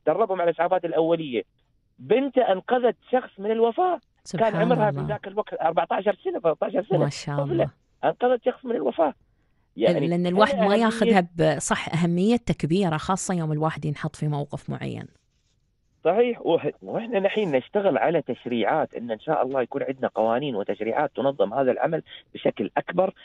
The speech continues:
Speaker 1: من خلال إنه يكون، يعني، تعرف أنت في أماكن في أوروبا الحين، في، يعني، في كثير من الأماكن جهاز إنعاش القلب الرئوي موجود في كل مكان.
Speaker 2: في كل مكان، صح.
Speaker 1: في كل مكان، وإحنا هذا اللي نسعى له في إمارة دبي، إنه يكون هذا الجهاز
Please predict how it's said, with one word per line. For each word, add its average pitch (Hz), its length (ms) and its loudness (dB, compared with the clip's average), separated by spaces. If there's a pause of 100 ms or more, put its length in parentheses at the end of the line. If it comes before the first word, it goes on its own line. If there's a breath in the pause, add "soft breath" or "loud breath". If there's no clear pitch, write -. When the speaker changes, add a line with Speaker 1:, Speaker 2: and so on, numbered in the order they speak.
(200 loud breath)
Speaker 1:
من 170 160 0
خلال 147 480 0
إنه 135 180 0
يكون، 147 340 0
يعني، 120 160 4
تعرف 160 220 0
أنت 151 180 -6
في 131 240 -2
أماكن 139 280 -2
في 139 200 -4
أوروبا 131 280 0
الحين، 113 240 -6
في، 73 240 -8
يعني، 73 220 -8
في - 160 -8 (100)
كثير 117 200 -2
من 104 60 -4
الأماكن 117 380 0 (480 loud breath)
جهاز 160 260 0
إنعاش 170 280 2
القلب 156 320 0
الرئوي 135 300 4
موجود 127 280 -2
في 123 100 -8
كل 151 200 2
مكان. 139 240 0
Speaker 2:
في - 160 -8
كل 180 180 -4
مكان، 143 280 -6
صح. - 240 -10
Speaker 1:
في 117 240 -6
كل 185 180 4
مكان، 87 260 0
وإحنا 170 420 2
هذا 175 100 0
اللي 131 140 2
نسعى 123 380 2
له 147 160 2 (360)
في 143 440 0
إمارة 117 240 2
دبي، 85 380 -6
إنه 160 180 -2
يكون 160 220 -2
هذا 156 180 2
الجهاز 139 380 0